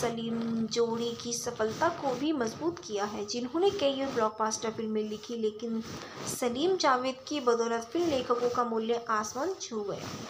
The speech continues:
जिन्हें उस समय के प्रमुख अभिनेताओं के बराबर ही भुगतान किया जाता है। दीवार का प्रभाव विश्व सिनेमा तक भी फैला है, जिसने हांगकांग और ब्रिटिश सिनेमा की फिल्मों को प्रभावित किया है।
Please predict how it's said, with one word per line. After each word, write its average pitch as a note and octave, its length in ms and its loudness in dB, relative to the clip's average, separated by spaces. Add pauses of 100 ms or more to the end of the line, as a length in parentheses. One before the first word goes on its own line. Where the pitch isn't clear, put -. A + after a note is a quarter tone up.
(280)
जिन्हें D#4+ 320 4
उस - 320 -2
समय E4+ 200 2
के E4 160 0
प्रमुख C#4+ 380 -2
अभिनेताओं A3+ 520 -2
के A#3 120 -2
बराबर G#3+ 380 0
ही A3+ 60 -6
भुगतान A3 400 -6
किया D4 220 -4
जाता G#3+ 320 -6
है। - 400 -12 (720)
दीवार A#3 360 4
का G#4+ 100 2
प्रभाव E4 480 6
विश्व C4+ 440 -4
सिनेमा A#3 420 0
तक A#3+ 180 2
भी A#3 260 -2
फैला A#3+ 240 -2
है, A3 220 -2
जिसने A3 360 -4
हांगकांग A3 640 2
और A3 60 2
ब्रिटिश G#3+ 420 -2
सिनेमा G#3 260 -6
की A3 140 -8
फिल्मों G#3+ 340 -4
को A#3 60 0
प्रभावित A3+ 600 -4
किया G3+ 200 -6
है। - 500 -12